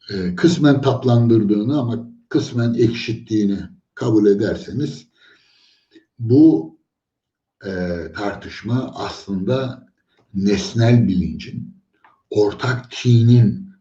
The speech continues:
tartışmasıdır. İnananın inanmayanı. Yani bu kitap, e, Tanrı'dan, Manrı'dan gelmez, öyle bir şey yok. E, işte bir zamanlar, e, inanılmış, şimdi buna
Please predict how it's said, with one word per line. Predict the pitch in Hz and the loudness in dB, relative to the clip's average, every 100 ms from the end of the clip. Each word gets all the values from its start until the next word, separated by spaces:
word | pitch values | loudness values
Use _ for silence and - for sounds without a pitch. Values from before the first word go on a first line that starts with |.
| _ | _
tartışmasıdır. | 98 90 - - 85 - - - | -12 -12 -14 -18 -18 -18 -20 -12
İnananın | 127 117 110 104 104 120 127 | 2 4 4 0 0 -2 0
inanmayanı. | 110 95 90 78 69 65 - - _ _ - | 0 0 -2 -6 -10 -14 -20 -20 _ _ -10
Yani | 95 113 | -4 0
bu | 127 | -2
kitap, | - 104 95 90 _ - - _ _ 107 | -2 -4 -4 -6 _ -20 -20 _ _ 2
e, | 101 98 92 90 87 - - 107 110 101 - | 4 4 2 -2 -8 -12 -10 -8 -8 -12 -12
Tanrı'dan, | - 127 104 92 95 104 | -2 0 0 -2 -4 -2
Manrı'dan | 113 98 90 - 80 | 0 0 -2 -6 -4
gelmez, | 104 98 85 87 104 | 0 0 0 -4 0
öyle | 110 98 92 | 4 4 4
bir | 90 | -2
şey | - 90 80 | -2 -6 0
yok. | 90 113 - - _ _ _ - _ _ - | 2 0 -2 -16 _ _ _ -20 _ _ 0
E, | 104 98 92 90 101 | 2 2 0 -4 -2
işte | - - 101 101 - | -4 -2 -2 -2 -4
bir | - 117 135 | -14 -8 -4
zamanlar, | 127 110 95 80 101 113 | 0 0 0 -2 -2 -4
e, | - - - 98 - _ _ _ _ _ _ | -6 -14 -12 -12 -12 _ _ _ _ _ _
inanılmış, | 151 123 95 82 98 113 120 - - | 0 0 0 -4 -8 -10 -8 -12 -18
şimdi | - 120 107 | -10 -6 -4
buna | 107 110 98 | -4 -4 -6